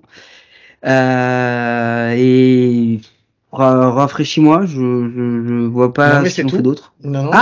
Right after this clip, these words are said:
Speaker 1: Ah,
Speaker 2: que
Speaker 1: c'était
Speaker 2: ça.
Speaker 1: pour ça, du coup.
Speaker 2: <laughs>
Speaker 1: C'était
Speaker 2: Il y a
Speaker 1: pour ça.
Speaker 2: que ça.
Speaker 1: C'était pour ça. Donc, j'attends le moment où ils vont vendre, euh, Sandy Alcantara pour deux sneakers,
Speaker 2: Mm, c'est
Speaker 1: euh,
Speaker 2: clair.
Speaker 1: globalement. Mais voilà, les Marlins,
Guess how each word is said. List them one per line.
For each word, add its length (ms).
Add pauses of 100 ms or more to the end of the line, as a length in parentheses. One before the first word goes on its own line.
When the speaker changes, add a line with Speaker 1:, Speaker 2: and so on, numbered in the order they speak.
(120)
Speaker 1:
Ah, 60
Speaker 2:
que 60
Speaker 1:
c'était 180
Speaker 2:
ça. 60
Speaker 1:
pour 120
ça, 160
du 120
coup. 260
Speaker 2:
<laughs> 420
Speaker 1:
C'était 160
Speaker 2:
Il 40
y 20
a 40
Speaker 1:
pour 100
ça. 180
Speaker 2:
que 180
ça. 300
Speaker 1:
C'était 180
pour 160
ça. 200
Donc, 300
j'attends 360
le 160
moment 440
où 280
ils 180
vont 300
vendre, 520
euh, 300
Sandy 480
Alcantara 720
pour 240
deux 160
sneakers, 600 (280)
Speaker 2:
Mm, 60 (140)
c'est 40
Speaker 1:
euh, 580 (100)
Speaker 2:
clair. 40
Speaker 1:
globalement. 640
Mais 380
voilà, 280
les 140
Marlins, 300